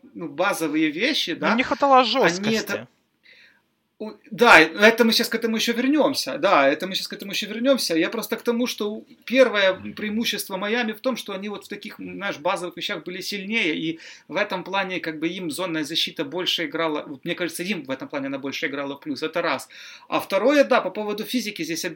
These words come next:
Speaker 1: здесь нельзя не сказать. Реального слэшера, который бы мог заканчивать сопротивлением из-под кольца, у Далласа не было. Он был только Стекхаус, если можно его к таким ещё
Speaker 2: Ну, он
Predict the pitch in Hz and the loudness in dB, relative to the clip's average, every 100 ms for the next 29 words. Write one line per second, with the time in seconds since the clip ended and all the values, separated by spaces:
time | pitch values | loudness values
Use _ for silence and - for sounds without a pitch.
0 | _ 165 175 208 214 175 147 147 - 160 | _ -12 -10 -8 -6 -2 -2 -2 -6 -6
1 | 190 - _ - - 175 185 220 233 180 | -6 -8 _ -20 -6 2 6 8 6 6
2 | 175 170 160 - - - 170 196 208 - | 2 4 4 2 -8 -4 0 2 2 2
3 | 160 147 139 170 165 185 180 185 202 185 | -2 -2 -4 -6 -4 -4 -4 -4 -4 -2
4 | 160 175 180 170 175 160 - 185 175 170 | -2 0 0 -2 -2 -4 -4 -4 -4 -4
5 | 190 196 175 165 - 180 - 175 - 240 | -4 -2 -4 -6 -6 -8 -6 -8 2 2
6 | 196 160 180 170 170 165 165 135 151 160 | 4 2 2 0 0 0 0 0 0 0
7 | 196 202 180 170 - 170 - 175 143 - | -2 -6 -6 -6 -4 -6 2 4 4 0
8 | 147 147 147 139 139 139 - - 139 135 | -8 -8 -6 -8 -8 -8 -12 -14 -12 -8
9 | 147 | -8